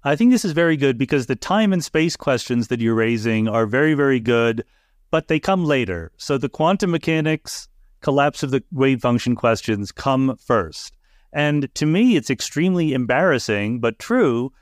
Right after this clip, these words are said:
that physicists don't know what to think about exactly the questions that you are raising. So let me just quickly run through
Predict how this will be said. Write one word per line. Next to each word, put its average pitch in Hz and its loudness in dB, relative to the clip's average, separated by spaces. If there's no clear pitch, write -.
that 151 -6
physicists 190 0
don't 151 0
know 123 0
what 127 0
to 123 0
think 104 -2
about 113 2
exactly 113 0
the 107 0
questions 98 -2
that 107 0
you 104 0
are 101 4
raising. 90 -2
So 135 0
let 151 0
me 196 2
just 170 -2
quickly 196 -2
run 147 0
through 131 0